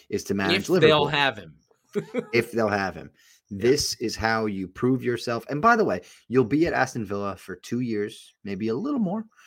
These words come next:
Speaker 1: Um, and that time, I bet you Jurgen Klopp is like, "Ah, check, please."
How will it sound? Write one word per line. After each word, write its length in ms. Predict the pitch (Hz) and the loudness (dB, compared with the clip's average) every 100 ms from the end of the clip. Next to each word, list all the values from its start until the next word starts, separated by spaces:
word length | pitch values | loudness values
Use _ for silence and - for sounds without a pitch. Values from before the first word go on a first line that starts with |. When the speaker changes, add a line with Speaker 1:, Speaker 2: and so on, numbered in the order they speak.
| - - _ | -20 -20 _
Speaker 1:
Um, 500 | 110 110 107 104 101 - _ _ | 0 2 0 -4 -6 -10 _ _
and 260 | 117 160 208 | -2 0 0
that 200 | 214 - | 0 -2
time, 440 | - 151 220 226 - _ _ _ _ _ _ | -4 -2 -2 -6 -12 _ _ _ _ _ _
I 100 | 120 | 0
bet 260 | 110 127 127 | 2 0 0
you 120 | 110 | 0
Jurgen 260 | 107 104 101 | 0 0 -2
Klopp 300 | 101 92 95 | -2 -2 -4
is 120 | 90 | -8
like, 220 | 92 - - | -10 -10 -6
"Ah, 200 | 110 110 | -2 -2
check, 280 | - 110 - | -2 -4 -2
please." 320 | 92 - | -6 -8